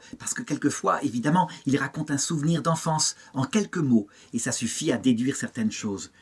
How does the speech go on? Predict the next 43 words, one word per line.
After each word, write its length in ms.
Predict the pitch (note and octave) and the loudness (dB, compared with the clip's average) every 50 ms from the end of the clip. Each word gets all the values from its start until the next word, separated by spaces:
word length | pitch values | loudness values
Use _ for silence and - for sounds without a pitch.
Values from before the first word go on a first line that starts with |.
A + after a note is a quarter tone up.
| _ _ _ _ - - - - | _ _ _ _ -20 -20 -10 -8
Toujours 240 | - B2+ C3 B2+ - | -4 -2 0 0 0
est-il 360 | C3 - - F#3+ E3 C3 - | 0 0 -2 -2 -2 -2 -2
que 120 | - C3 | 0 0
ce 160 | A#2+ - - A#2+ | 0 2 2 0
qui 320 | - - - C3+ C3 A#2 | 0 0 2 4 4 4
est 100 | G#2+ - - - - | 4 0 -6 -16 -10
certain, 560 | - - - C3+ A#2+ - - G3+ F#3+ D#3 B2+ - B2 | -6 -2 -2 0 -2 0 0 0 0 0 -2 0 2
on 80 | B2 | 4
le 100 | A#2+ A2+ | 4 6
déduit 360 | G#2 A#2+ A#2 G2 G#2+ C#3 D3 | 6 4 2 0 0 -4 -4
par 200 | D3+ - G#2 - | -4 -6 -8 -8
la 80 | G#2+ G#2+ | -8 -10
culture 580 | - - - A#2+ A3+ - - F#3 E3+ D3+ - - - - - - | -8 -4 -4 -4 -2 -2 0 2 2 2 0 -4 -12 -20 -20 -20
qui 140 | - - B2 | -2 2 2
est 140 | A2+ A2+ - | 2 4 4
en 80 | B2 B2+ | 4 4
lui, 260 | C3+ F#3+ G3+ F3 C3+ | 4 4 4 2 2
dans 120 | - A2 | -2 -4
ses 220 | - B2 G#2+ G#2+ C3+ | -4 -4 -4 -4 -4
écrits, 360 | C3 - - - G3+ E3 - - - - - - - - | -4 -4 -2 -2 -2 -4 -4 -10 -20 -20 -20 -20 -6 -4
eh 40 | - | -2
bien, 160 | A2 A#2 D3 | 2 4 4
c'est 140 | D3+ - - | 2 2 0
qu'il 180 | - - E3 D3 | -2 0 0 0
reçoit 340 | C#3+ D#3 - - - G3 F#3 | 2 2 0 2 2 0 0
la 120 | D#3+ C3+ | 0 -2
meilleure 420 | C3 D#3 F3 D3+ E3 G3 F3+ E3 | -2 -2 -2 0 0 0 0 0
éducation, 640 | D#3 B2+ A2+ B2 A#2 B2+ A2+ - - - A#2+ A2 G2 - _ _ - - - - | -4 -8 -8 -8 -6 -6 -4 -4 -2 -2 -2 -2 -2 -6 _ _ -20 -20 -18 -6
sans 160 | - B2 A#2+ | -2 0 0
doute 300 | G#2 C#3+ E3+ E3 - - - - - - - | 2 2 0 0 -2 -4 -6 -6 -12 -18 -14
grâce 300 | A2+ - - C3 B2+ - | -8 -4 -4 -4 -4 -4
à 60 | - A#2 | -6 -6
ses 120 | - - | -6 -4
parents, 380 | - - E3 - - C3 C3 B2 | -2 -2 -2 -2 -2 -2 -2 -4
justement, 580 | G#2+ C3 B2+ - - E3 E3+ F3+ E3+ - - - - - - _ | -4 -6 -6 -4 -2 -2 0 0 0 -2 -4 -8 -14 -20 -18 _
qui 80 | - B2+ | -2 0
ne 60 | A#2 | 0
sont 160 | - A2+ A2 | 2 0 0
pas, 320 | A2+ - F3 F3+ C3 - - - - _ - | 0 2 0 0 0 -2 -6 -14 -20 _ -10
je 100 | - A#3+ | -8 -6
dirais, 260 | G3+ A3+ A#3+ - D4 | -4 -4 -4 -4 -2
de 120 | - - | -2 -2
simples 680 | A2+ - - - F3+ F3 E3 - - B2 A#2 A2 G#2+ G#2 | -2 0 0 0 -2 -2 -4 -2 2 4 4 4 4 0